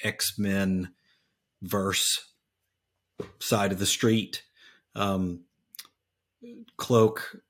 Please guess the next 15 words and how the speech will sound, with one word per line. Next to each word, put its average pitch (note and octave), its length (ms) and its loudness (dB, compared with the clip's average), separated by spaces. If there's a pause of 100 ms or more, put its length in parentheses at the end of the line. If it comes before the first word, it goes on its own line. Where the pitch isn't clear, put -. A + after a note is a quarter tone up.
(180)
has G#2+ 320 0
this G2+ 220 0
dark A2 420 4
force - 640 2
ability, G#2+ 560 4
some G#2 220 0
kind G#2 200 0
of, F#2+ 120 -2
I A#2 80 -6
don't B2 100 0
know A#2 80 2
if G2+ 80 -2
it's F#2 160 -6
related F#2+ 400 0
to F#2+ 320 0